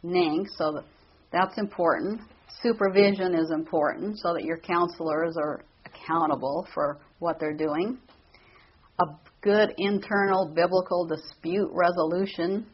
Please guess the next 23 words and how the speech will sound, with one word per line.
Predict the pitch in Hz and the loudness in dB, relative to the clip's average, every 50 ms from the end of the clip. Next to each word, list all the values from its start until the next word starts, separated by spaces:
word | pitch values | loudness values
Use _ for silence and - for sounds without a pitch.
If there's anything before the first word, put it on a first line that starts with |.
| _ - | _ 0
policy | - 170 151 151 156 151 151 - 185 190 196 | 4 4 4 4 2 0 -2 -4 -4 -2 -2
is | 175 160 170 | 0 2 6
also | 170 185 208 214 - - 160 151 147 | 6 6 6 4 0 -4 -6 -4 -4
good. | 139 143 131 139 165 170 - - _ _ _ - _ _ - - | -4 -2 -2 -2 -2 -4 -6 -16 _ _ _ -20 _ _ -12 -4
Now, | 190 190 196 | 0 2 2
in | 190 190 202 | 4 4 2
this | 208 202 202 - | 0 0 -2 -6
case, | - - 269 269 247 185 175 196 - - - - - | -4 0 2 2 2 2 0 -4 -6 -12 -20 -14 -8
this | 180 190 180 - | -8 -8 -8 -4
Lutheran | - 202 208 208 208 - - 196 180 | -2 -2 0 0 -2 -4 -4 -6 -6
school | 175 - - 226 220 214 202 | -6 -6 -6 -4 0 0 0
had | 202 220 233 254 240 202 - | 2 6 6 6 6 6 2
such | 185 156 - - | -2 -2 -2 -4
a | - | -8
policy, | - - - - - - - - - - - - - - - _ _ - - - _ _ _ _ _ _ - - | -4 0 0 0 0 0 -4 -8 -10 -10 -10 -10 -10 -12 -16 _ _ -20 -20 -20 _ _ _ _ _ _ -8 -4
and | 175 175 170 165 165 - - | -2 0 0 0 0 0 -2
I | 160 170 - | -4 -6 -4
think | - - 254 254 | -2 -2 -2 0
they | - 180 190 | 0 0 0
did | 165 185 180 170 | 0 -2 -2 0
not | 165 175 185 196 180 151 - | 4 6 8 8 8 6 2
raise | 156 175 175 190 202 208 208 180 160 | 0 2 4 4 4 2 0 -2 0
that | - 160 143 143 135 | 2 4 4 4 2